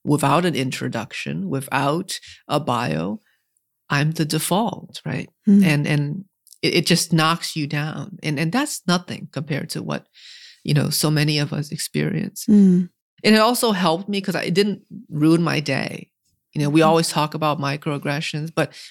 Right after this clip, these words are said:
Speaker 1: we also have to say that there's so much strength in what my mother taught me.
Speaker 2: Mm-hmm.
Speaker 1: I was like, "Ha, okay, of course you would say that," <laughs>
Speaker 2: Mm-hmm.
Speaker 1: you know? And I just, I just, I became, I was invincible. You know, I was like,
Speaker 2: Mm-hmm.
Speaker 1: "All right, well, just hurry up and let me get in so I can do my work,"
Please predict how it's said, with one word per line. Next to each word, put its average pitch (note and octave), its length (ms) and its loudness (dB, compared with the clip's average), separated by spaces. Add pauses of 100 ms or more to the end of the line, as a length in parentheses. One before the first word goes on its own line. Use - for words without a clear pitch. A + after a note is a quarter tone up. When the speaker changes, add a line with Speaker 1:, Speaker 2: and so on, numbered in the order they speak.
Speaker 1:
we D#3+ 100 4
also E3+ 440 0 (180)
have D#3+ 200 -2
to D#3 80 -10
say D3 300 -4
that D3 240 -8 (240)
there's D#3+ 160 0
so F#3+ 140 0
much F3 160 0
strength D3 680 -4 (400)
in C#3+ 140 -6
what D3 160 0
my C#3+ 120 -2
mother C#3 260 -2
taught - 340 -4
me. D3+ 240 -8
Speaker 2:
Mm-hmm. F#3+ 380 6
Speaker 1:
I A3 60 10
was A3+ 100 6
like, G#3+ 200 0
"Ha, - 420 0 (200)
okay, F3+ 540 -4
of F#3+ 140 -6
course - 460 -2
you D3 100 2
would - 120 -6
say - 300 0 (200)
that," - 160 -4
<laughs> - 160 -4
Speaker 2:
Mm-hmm. A#3 360 8
Speaker 1:
you D4+ 80 8
know? - 180 4 (320)
And F3+ 140 0
I G3 80 4
just, A3+ 380 0
I F#3+ 100 2
just, G3 380 -2
I E3 60 4
became, G3 520 -2 (280)
I F3 80 2
was G#3+ 180 2
invincible. A3+ 800 -2
You E3+ 120 2
know, E3+ 80 2
I - 20 2
was F#3 140 -2
like, G3 140 4
Speaker 2:
Mm-hmm. G3 100 2
Speaker 1:
"All F3+ 60 0
right, - 200 -6
well, D#3+ 200 -2
just E3+ 280 -6
hurry F3 220 -2
up D3+ 100 -8
and C#3 100 -4
let D3 120 -2
me D3 60 -6
get C3+ 180 -4
in B2+ 160 -4
so B2+ 140 -8
I B2+ 60 -6
can C#3 120 -10
do A#2+ 120 -8
my A#2 140 -6
work," - 420 -12